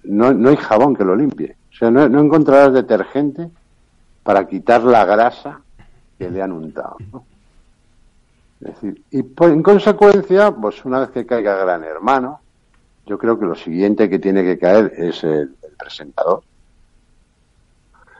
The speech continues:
Y con el presentador, una vez que caiga el presentador,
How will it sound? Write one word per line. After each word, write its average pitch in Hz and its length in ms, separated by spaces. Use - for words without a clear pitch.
Y 139 120
con 143 160
el 139 140
presentador, 139 680
una 151 200
vez 131 160
que 123 160
caiga 139 240
el 113 80
presentador, 147 720